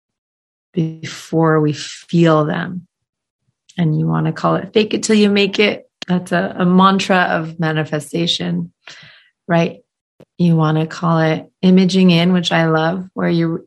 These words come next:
imaging in, not imagining. You're actually bringing in the image into your mind so you can hold it and see it. And I always quote Steve Harvey, "If you can see it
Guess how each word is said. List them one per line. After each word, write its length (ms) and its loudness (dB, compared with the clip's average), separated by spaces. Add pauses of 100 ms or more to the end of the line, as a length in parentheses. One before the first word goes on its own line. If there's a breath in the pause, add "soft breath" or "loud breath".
(140)
imaging 500 4
in, 720 0
not 280 -2
imagining. 640 2
You're 140 0
actually 340 -4
bringing 440 0
in 340 0
the 100 -2
image 540 -4 (460)
into 280 2
your 80 0
mind 300 2
so 80 -4
you 80 -4
can 160 -6
hold 480 -2
it 180 -8 (420 loud breath)
and 160 2
see 440 -2
it. 180 -8 (360)
And 200 2
I 60 2
always 260 2
quote 380 -4
Steve 240 -2
Harvey, 260 0
"If 160 -6
you 80 2
can 220 0
see 420 2
it 80 0